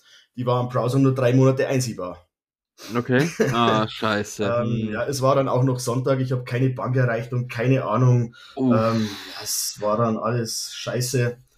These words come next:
Speaker 2: Okay.
Speaker 1: Und das Problem war, ich konnte halt mit keinem drüber reden. Ich konnte meine Kumpels nicht anschreiben, Handy weg,
Speaker 2: Ja.
Speaker 1: ähm, keine Nummern da. Und mit der Frau konnte ich erst,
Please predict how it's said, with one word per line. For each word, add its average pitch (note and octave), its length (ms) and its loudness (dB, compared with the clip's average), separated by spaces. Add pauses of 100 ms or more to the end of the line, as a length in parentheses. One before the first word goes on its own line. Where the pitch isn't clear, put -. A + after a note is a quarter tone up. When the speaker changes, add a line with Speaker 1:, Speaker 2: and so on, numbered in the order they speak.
(260)
Speaker 2:
Okay. A2+ 220 -4
Speaker 1:
Und B2+ 360 6 (180)
das B2+ 140 -8
Problem C#3 300 0
war, C#3+ 100 4
ich C3 100 0
konnte D3+ 240 2
halt C#3 100 0
mit C#3+ 140 -6
keinem D3+ 320 0
drüber E3 300 4
reden. D3+ 340 4
Ich C3 120 2
konnte D3 200 0
meine D3+ 180 -2
Kumpels E3+ 340 -8
nicht D3+ 140 -2
anschreiben, D#3+ 560 0
Handy D#3+ 320 0
weg, F3 300 -4 (220)
Speaker 2:
Ja. A#2+ 540 2
Speaker 1:
ähm, C#3 460 2
keine C#3 200 0
Nummern D3+ 340 2
da. D3+ 200 4
Und D3 100 0
mit D3 160 0
der D#3 60 2
Frau C#3+ 220 0
konnte F3 220 -2
ich D#3+ 80 -4
erst, E3 180 -2